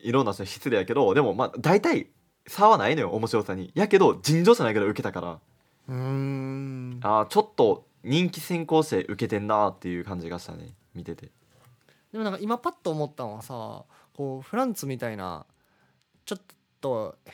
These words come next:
Speaker 2: 変人なキャラがある。まあ、真空ジェシカとかもそうやと思うけど、変人なキャラがあるのって、
Speaker 1: うん。
Speaker 2: それをこの見てる側がさ、あ、この人はこういう変わった人なんやっていうのを認識した上で見るから、めっちゃ面白いやんか。
Speaker 1: うん。うん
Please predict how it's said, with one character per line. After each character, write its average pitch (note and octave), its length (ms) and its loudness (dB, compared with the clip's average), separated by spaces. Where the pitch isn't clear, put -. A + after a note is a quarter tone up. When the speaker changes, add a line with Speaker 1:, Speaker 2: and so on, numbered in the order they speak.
Speaker 2:
変 E3 320 -4
人 E3 220 -4
な B2+ 120 -4
キ D3 120 -10
ャ C3 40 -4
ラ B2 120 -4
が D#2 120 -10
あ G2+ 60 -12
る。 A#2+ 100 -14
ま F#3+ 100 -4
あ、 - 20 0
真 C4 180 -4
空 C4 120 -4
ジ A3 60 -8
ェ - 40 -8
シ - 60 -10
カ - 100 -6
と B2 80 -12
か A#2 60 -12
も G#2+ 80 -8
そ - 120 -8
う - 20 -8
や A2+ 40 -10
と A2+ 80 -12
思 A2 160 -10
う A2 40 -14
け A2 120 -14
ど、 G#2+ 120 -10
変 E3 240 -6
人 G3+ 160 -4
な C#3 100 -4
キ - 80 -10
ャ C#3+ 40 -4
ラ B2+ 100 -6
が A2 60 -8
あ A#2 60 -6
る A#2+ 80 -8
の A2+ 80 -10
っ - 20 -10
て、 G2+ 60 -8
Speaker 1:
う F#2+ 40 -6
ん。 F#2 180 -10
Speaker 2:
そ - 220 -2
れ D#4 80 2
を D4 80 0
こ C4 100 -6
の B3 60 -2
見 A3 140 -2
て D#4+ 80 0
る D4+ 120 0
側 C4+ 160 4
が A#3+ 80 -4
さ、 F#3 200 0
あ、 - 60 -2
こ - 140 -4
の C4+ 100 -2
人 E3 220 -2
は B2 100 0
こ A3+ 240 -8
う A#3+ 60 -2
い A3 220 -2
う G#3+ 60 -16
変 A3+ 100 -2
わ G#3 60 0
っ G#3 60 -8
た - 100 -4
人 - 180 -4
な D#3+ 100 0
ん C3+ 60 -4
や B2 120 -4
っ - 20 -14
て C3 140 -12
い - 20 -8
う B2 40 -8
の B2 40 -8
を C3 40 -6
認 F#3+ 160 -2
識 G3 220 -8
し - 100 -4
た C#3 260 0
上 G#3 340 0
で G3+ 160 0
見 G3+ 120 0
る G#3+ 80 -2
か A3+ 120 -6
ら、 A3+ 360 2
め D3+ 100 -4
っ - 40 -4
ち - 120 -6
ゃ - 20 -2
面 C#3+ 120 -4
白 C3+ 180 -8
い F2+ 40 -10
や D#2 80 -12
ん F#2+ 60 -16
か。 G2+ 200 -12
Speaker 1:
う F#3 40 -8
ん。 G#3 40 -4
う - 20 -4
ん C3 200 -6